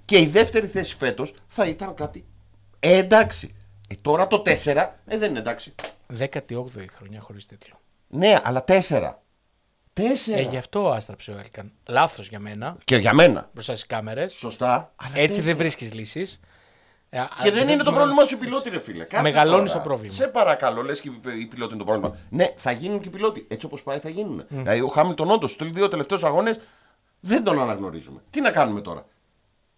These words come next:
Speaker 1: Δεν μπορεί σε κανένα να φανταστεί ότι θα φτάσει σε αυτό το σημείο ο Χάμιλτον. Να είναι τελευταίος.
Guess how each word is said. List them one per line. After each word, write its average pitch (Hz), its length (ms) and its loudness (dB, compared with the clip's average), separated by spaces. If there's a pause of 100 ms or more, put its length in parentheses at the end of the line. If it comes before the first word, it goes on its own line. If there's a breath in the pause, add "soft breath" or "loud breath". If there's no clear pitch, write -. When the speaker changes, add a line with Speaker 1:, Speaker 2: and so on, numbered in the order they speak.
(140)
Speaker 1:
Δεν 233 140 -2
μπορεί 233 220 2
σε - 100 -6
κανένα 226 220 8
να 220 100 4
φανταστεί 180 320 0
ότι 220 180 -6
θα 208 80 -4
φτάσει 220 220 -6
σε 262 100 0
αυτό 208 220 -2
το 220 100 -12
σημείο 233 240 -10
ο 226 40 -8
Χάμιλτον. 226 460 -10
Να 160 220 0
είναι 269 220 2
τελευταίος. 285 640 -4